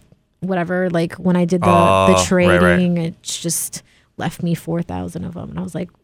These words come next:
Speaker 1: cool. So it's just sitting in my wallet, right? I'm, so every time I go and I'm like, "How am I gonna get rid of these?" <laughs> I'll just keep 'em there. It doesn't matter. It's
Speaker 2: Yeah,
Speaker 1: like
Speaker 2: maybe Elon
Speaker 1: the
Speaker 2: will have, talk about Baby Shark or
Speaker 1: He
Speaker 2: something.
Speaker 1: did.
Speaker 2: Oh, really?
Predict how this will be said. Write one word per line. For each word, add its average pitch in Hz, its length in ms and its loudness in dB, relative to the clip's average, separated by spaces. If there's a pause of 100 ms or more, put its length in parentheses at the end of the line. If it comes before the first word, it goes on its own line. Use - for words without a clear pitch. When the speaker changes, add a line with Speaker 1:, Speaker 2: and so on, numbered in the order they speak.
(360)
Speaker 1:
cool. 208 300 0
So - 160 -4
it's 220 80 -2
just 240 160 -6
sitting 254 200 0
in 233 80 0
my 208 120 2
wallet, 170 420 0
right? 175 240 -2
I'm, 175 180 -2 (140)
so - 160 -6
every 208 140 0
time 208 180 0
I 196 100 0
go 180 220 0
and 175 100 0
I'm 170 100 -2
like, 170 180 -6 (380)
"How 277 120 -10
am 294 60 -8
I 320 60 -8
gonna 277 120 -4
get 208 160 -6
rid 202 120 -4
of - 120 -8
these?" - 400 -2
<laughs> - 40 -12
I'll 277 80 4
just 359 120 0
keep 370 140 0
'em 294 100 0
there. 175 120 0
It 190 100 -2
doesn't 214 220 0
matter. 131 200 0
It's 185 120 -2
Speaker 2:
Yeah, 113 60 4
Speaker 1:
like 104 100 4
Speaker 2:
maybe 120 360 4
Elon 123 240 4
Speaker 1:
the 117 60 4
Speaker 2:
will 107 260 6
have, 107 340 2
talk 104 180 2
about 104 140 4
Baby 95 180 2
Shark 87 280 0
or 87 40 -4
Speaker 1:
He - 20 -6 (260)
Speaker 2:
something. - 80 2
Speaker 1:
did. 262 540 4
Speaker 2:
Oh, 135 100 4
really? 117 320 2